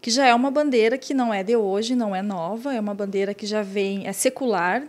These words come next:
né? O Dia Internacional de Luta das Mulheres tem mais de cem anos, começou em mil novecentos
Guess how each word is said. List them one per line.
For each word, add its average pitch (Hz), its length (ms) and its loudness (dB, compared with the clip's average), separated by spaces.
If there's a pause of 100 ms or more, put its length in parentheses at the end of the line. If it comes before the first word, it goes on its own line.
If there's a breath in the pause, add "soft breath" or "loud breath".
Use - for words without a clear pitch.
(100)
né? 208 300 -6
O 202 220 -4
Dia 208 600 0
Internacional 208 600 -2
de 208 80 0
Luta 214 220 -2
das 226 160 2
Mulheres 202 460 0
tem 240 140 -2
mais 220 280 0
de 254 80 -2
cem 214 280 -4
anos, 226 600 -4
começou 208 400 -6
em 214 80 -2
mil 214 140 -4
novecentos 220 600 -4